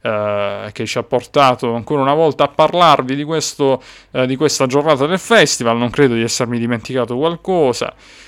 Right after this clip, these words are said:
Chiedo alla, alla regia, ci siamo dimenticati qualcosa? No, ci fanno con una,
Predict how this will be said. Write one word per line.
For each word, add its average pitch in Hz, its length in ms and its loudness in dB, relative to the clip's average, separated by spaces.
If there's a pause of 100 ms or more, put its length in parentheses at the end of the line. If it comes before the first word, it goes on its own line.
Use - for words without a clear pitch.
(220)
Chiedo 123 260 -4
alla, 113 240 -2
alla 117 180 -2
regia, 147 640 0 (380)
ci - 180 -10
siamo 123 180 0
dimenticati 127 460 0
qualcosa? 131 500 -2
No, 123 380 -4
ci - 120 -18
fanno 117 260 -14
con 110 140 -10
una, 110 260 -10